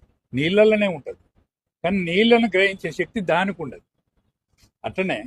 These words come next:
సంపద సృష్టించేటువంటి వ్యక్తులకు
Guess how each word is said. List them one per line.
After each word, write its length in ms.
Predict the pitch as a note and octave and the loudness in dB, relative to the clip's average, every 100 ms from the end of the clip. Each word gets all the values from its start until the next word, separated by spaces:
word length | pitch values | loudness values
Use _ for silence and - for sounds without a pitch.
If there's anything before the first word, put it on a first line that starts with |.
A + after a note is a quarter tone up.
| - _ - _ _ - | -16 _ -20 _ _ -6
సంపద 360 | C#3 F3 G#3 A3+ A3+ A3+ | -4 2 4 6 6 2
సృష్టించేటువంటి 1000 | G3 - G#3 F3 F#3+ F3+ E3+ F3 D3 D#3+ C3 - _ _ _ _ _ _ _ _ B2+ | -2 0 -2 4 6 6 4 0 0 -4 -4 -10 _ _ _ _ _ _ _ _ 0
వ్యక్తులకు 500 | C#3+ - F#3+ C#3+ | 2 6 6 6